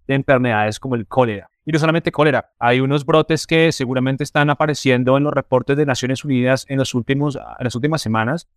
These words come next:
Tiene que ver con tifo, tiene que ver con tosferina, tienen que ver incluso con enfermedades que suponíamos que se han controlado en términos de salud pública.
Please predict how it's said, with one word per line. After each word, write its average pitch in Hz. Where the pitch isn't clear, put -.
Tiene 135
que 156
ver 123
con 139
tifo, 165
tiene 131
que -
ver 117
con 131
tosferina, 147
tienen 160
que 175
ver 139
incluso 151
con 170
enfermedades 131
que 175
suponíamos 156
que 160
se 135
han 131
controlado 143
en 139
términos 151
de -
salud 113
pública. 139